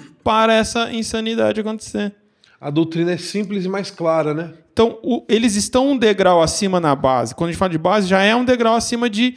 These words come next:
Speaker 1: cultura. Então, se você mudar a cultura de todo um, um, um movimento religioso hoje, ainda serão algumas gerações. Então, todo esforço que for feito nessa direção é muito importante.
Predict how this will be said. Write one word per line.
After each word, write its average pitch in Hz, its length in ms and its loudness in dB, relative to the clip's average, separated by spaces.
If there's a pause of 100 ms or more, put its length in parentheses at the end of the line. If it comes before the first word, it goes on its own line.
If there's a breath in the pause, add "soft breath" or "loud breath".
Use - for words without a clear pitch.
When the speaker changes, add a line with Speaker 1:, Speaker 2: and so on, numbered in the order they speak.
(260 loud breath)
Speaker 1:
cultura. 262 720 4 (240 loud breath)
Então, 226 160 -6
se - 60 -8
você 269 60 0
mudar 262 280 0
a - 20 0
cultura 226 600 2
de 165 140 -6
todo 302 300 -6
um, 254 420 -10
um, 202 80 -6
um 202 80 -6
movimento 175 520 -4
religioso 165 960 2
hoje, 170 680 4 (720 soft breath)
ainda 196 500 0
serão 226 280 0
algumas 226 380 0
gerações. 226 520 0
Então, 196 120 0
todo 330 300 2
esforço 180 720 2
que - 100 -16
for 147 220 2
feito 147 360 0
nessa 143 300 -2
direção 147 600 0 (380 soft breath)
é 208 100 2
muito 214 300 2
importante. 156 880 -2